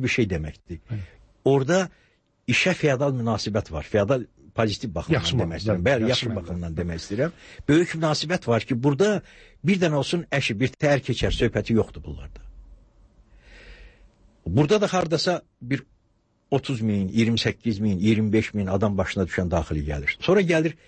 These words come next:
Speaker 1: xammal ölkələri. Xammal istehsal edən ölkələr, xammal yönümlü iqtisadi model.
Speaker 2: Orada Azərbaycana aiddir.
Speaker 1: Azərbaycandır, Rusiyadır, İrandır, ondan sonra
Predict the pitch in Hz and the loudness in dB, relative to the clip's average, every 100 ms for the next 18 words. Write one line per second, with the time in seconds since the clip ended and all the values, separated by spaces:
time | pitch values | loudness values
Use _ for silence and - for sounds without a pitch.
0 | _ _ _ - - 160 151 123 85 76 | _ _ _ -10 -2 0 0 -2 -4 -8
1 | - 71 69 71 _ _ _ _ _ _ | -8 -10 -10 -16 _ _ _ _ _ _
2 | _ _ _ - 156 135 117 95 - 117 | _ _ _ -4 -2 2 0 -2 0 0
3 | - 92 78 73 73 - 76 76 - 123 | 2 -2 -2 -6 -8 -8 -6 -6 0 2
4 | 113 104 95 101 101 107 104 - - 85 | 4 2 2 0 2 2 2 -2 -2 -2
5 | 76 73 71 71 - _ _ - 143 139 | -2 -6 -8 -10 -12 _ _ -2 2 2
6 | 120 107 98 90 78 64 - - - - | 2 0 -2 -4 -10 -16 -20 -20 -4 0
7 | 185 175 175 156 170 165 160 156 151 - | 2 2 2 2 2 2 2 2 0 2
8 | 156 147 151 147 151 151 151 143 143 147 | 2 2 0 2 2 4 0 2 2 2
9 | 135 139 143 - 143 | 0 -4 -4 0 2